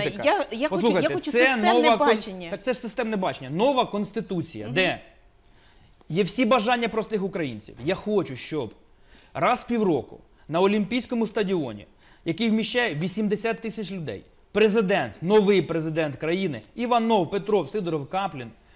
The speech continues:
Speaker 1: Порошенко, Тимошенко, Ляшко звітував перед своїми громадянами.
Speaker 2: Народне віче.
Speaker 1: Раз.
Speaker 2: П-, пам'ятаєте, хотіли ж запровадити народне
Speaker 1: Так,
Speaker 2: віче,
Speaker 1: от
Speaker 2: але
Speaker 1: по-,
Speaker 2: чомусь
Speaker 1: можна я
Speaker 2: забулися
Speaker 1: закінчу
Speaker 2: сьогодні.
Speaker 1: свою думку?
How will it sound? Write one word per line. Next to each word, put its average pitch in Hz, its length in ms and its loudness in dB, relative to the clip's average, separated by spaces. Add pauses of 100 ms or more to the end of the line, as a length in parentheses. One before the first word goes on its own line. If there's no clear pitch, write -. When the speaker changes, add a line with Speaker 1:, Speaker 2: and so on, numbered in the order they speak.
(180)
Speaker 1:
Порошенко, 220 680 2
Тимошенко, 208 760 0
Ляшко 190 440 -2 (500)
звітував 220 760 4
перед 185 240 0
своїми 190 340 2
громадянами. 180 420 0
Speaker 2:
Народне 330 280 0
віче. 320 200 2
Speaker 1:
Раз. - 420 4
Speaker 2:
П-, 240 60 -6
пам'ятаєте, 285 580 0
хотіли 294 380 0
ж 208 60 -6
запровадити 233 520 0
народне 233 280 0
Speaker 1:
Так, 156 100 2
Speaker 2:
віче, 226 240 -6
Speaker 1:
от 175 80 2
Speaker 2:
але 208 160 0
Speaker 1:
по-, - 60 -6
Speaker 2:
чомусь 240 320 -4
Speaker 1:
можна 180 120 2
я 196 60 -2
Speaker 2:
забулися 170 360 4
Speaker 1:
закінчу 165 380 -2
Speaker 2:
сьогодні. 135 240 -8
Speaker 1:
свою 147 180 -2
думку? 127 360 -8